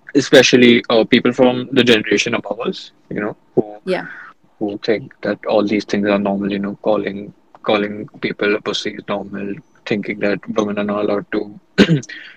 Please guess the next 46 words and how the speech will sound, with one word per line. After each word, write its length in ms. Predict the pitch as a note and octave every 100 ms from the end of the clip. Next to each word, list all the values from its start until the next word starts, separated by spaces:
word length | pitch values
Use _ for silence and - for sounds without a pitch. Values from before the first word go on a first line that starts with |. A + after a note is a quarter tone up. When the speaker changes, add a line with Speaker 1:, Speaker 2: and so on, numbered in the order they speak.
| _ -
Speaker 1:
take 160 | B2
it, 80 | B2+ -
have 220 | C#3 A#2+
a 40 |
divorce 360 | A#2 A2 G#2+ -
and 80 | G#2+
all 160 | G#2
that 200 | G2 G#2
is 100 | G#2+ A2
normal. 280 | G2+ G#2+
I 80 | G#2+
think 240 | A2+ A#2 - - - - _
those 380 | - - C3+ B2+
people 200 | B2+ A#2
really 260 | A2+ G#2+ -
need 100 | -
to 60 |
hear 180 | A2 G#2 G#2+
this, 100 | G#2
that, 120 | G#2
you 80 | G#2
know, 100 | G#2
it's 160 | G2+
not, 140 | G#2 G2 -
it's 140 | -
not 240 | G#2 G#2 -
normal, 280 | G2+ F#2+ G2
it's 220 | A2 - -
not 200 | G2+ G2
right. 220 | G2 F#2+ _
So, 240 | - - B2+ A2+ -
uh, 200 | G#2 G2 - -
thank 200 | D#3 D3
you, 80 | C#3+
Ami, 200 | A#2 B2+
for 120 | -
being 160 | - G#2
with 140 | G#2+
us 320 | G#2+ - - -
today. 280 | A2 G#2 - _ _ - - _ -
Speaker 2:
Thank 240 | B3+ C#4+
you 60 | D#4+
so 140 | D#4+ C#4+
much 100 |
Speaker 1:
Uh, 60 |
Speaker 2:
for 80 | -